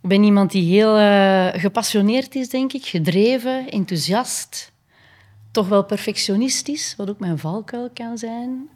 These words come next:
Ehm, maar ik heb, ehm, een why nodig. Een, een, ik wil graag impact maken. Ook als ondernemer vind ik het net belangrijk eigenlijk om, eh, impact-driven te ondernemen en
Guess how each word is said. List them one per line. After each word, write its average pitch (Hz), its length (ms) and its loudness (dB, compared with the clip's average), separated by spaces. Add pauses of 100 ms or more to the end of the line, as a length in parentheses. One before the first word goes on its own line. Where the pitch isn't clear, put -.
(120)
Ehm, 180 600 -2 (880)
maar 196 220 2
ik 196 140 -2
heb, 202 220 0
ehm, 180 680 2 (1000)
een 202 180 2
why 196 280 6
nodig. 151 560 -2 (260)
Een, 180 320 -2
een, 170 260 0
ik - 140 -10
wil 196 140 0
graag 208 300 0
impact 196 560 -2
maken. 151 500 -8 (180)
Ook - 200 -6
als 190 240 -2 (180)
ondernemer 190 580 2
vind 208 140 -2
ik 202 80 -6
het - 120 -10
net 190 160 -4
belangrijk 196 540 -4
eigenlijk 190 500 -8
om, 175 200 -4
eh, 175 220 -2 (440)
impact-driven 208 920 0
te - 120 -6
ondernemen 196 760 0
en 170 360 -2